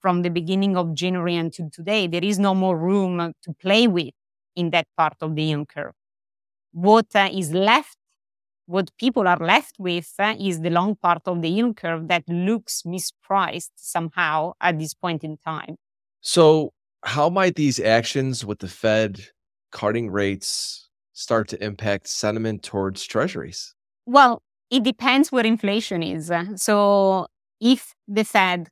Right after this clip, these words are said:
Speaker 1: cuts rate and inflation is under control and on the way to two percent, uh, it should be bullish for, uh, for bonds, or at least bonds up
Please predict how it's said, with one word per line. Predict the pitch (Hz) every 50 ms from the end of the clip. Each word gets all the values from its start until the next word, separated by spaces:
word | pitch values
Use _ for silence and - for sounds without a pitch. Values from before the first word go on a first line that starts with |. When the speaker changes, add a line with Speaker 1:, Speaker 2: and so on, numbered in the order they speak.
| _ -
Speaker 1:
cuts | - 208 202 196 - - - -
rate | 175 160 120 113 - - _ _ _ _ _ _ -
and | 190 208 202
inflation | 196 190 - - 185 185 185 202 208 - - - 208 196 196 196 196 - -
is | - 185 170 156 175
under | - 185 185 190 196 185
control | - - 202 190 180 165 190 180 175 175 175
and | 175 170 170 175
on | 175 180 180
the | 175 170
way | 170 180 180 180
to | 170 - 160
two | - - 202 -
percent, | - 190 175 - - - 190 185 165 156 165 175 180 - - -
uh, | 196 208 247 - _ _ _ _ _ -
it | 220 190
should | - - 262 226
be | 226 247
bullish | 202 185 156 147 170 185 208 190 170 - - - - - - - _ _ _ _ _ _
for, | - 190 185 175 170 170 165 160 160 160 160
uh, | 165 165 160 160 160 165 175 175 _ _ _ _ _
for | - 180 165
bonds, | 165 151 180 196 196 180 175 190 214 208 - - - - _ -
or | 185 180
at | 175 170 165
least | 175 180 175 175 - - - - _ _ _ _ _ _ _ _ -
bonds | 170 185 185 185 180 180 180 - - -
up | 175 165 156 -